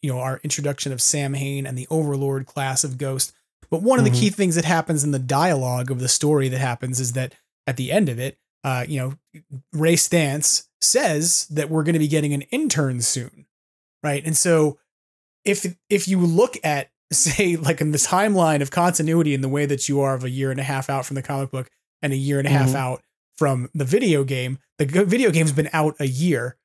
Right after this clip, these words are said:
Speaker 1: right? By the time you
Speaker 2: Yeah.
Speaker 1: actually get to the release of the comic book,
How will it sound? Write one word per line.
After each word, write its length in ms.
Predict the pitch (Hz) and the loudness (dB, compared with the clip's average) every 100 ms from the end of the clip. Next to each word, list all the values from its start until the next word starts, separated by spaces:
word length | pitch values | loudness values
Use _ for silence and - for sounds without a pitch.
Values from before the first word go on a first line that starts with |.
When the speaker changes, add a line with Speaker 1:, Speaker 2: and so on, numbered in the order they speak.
| _ _ - | _ _ 0
Speaker 1:
right? 240 | 147 139 | 0 2
By 60 | 156 | 2
the 60 | 165 | 2
time 220 | 214 202 | 2 4
you 80 | 190 | 4
Speaker 2:
Yeah. 60 | |
Speaker 1:
actually 260 | 185 - 156 | 2 2 0
get 320 | 127 175 185 | 0 2 2
to 80 | 180 | 2
the 100 | 175 | 2
release 260 | 160 165 - | 4 4 2
of 80 | 147 | 0
the 80 | |
comic 400 | 143 175 180 151 | 0 2 2 0
book, 300 | - 131 - | 0 -4 -4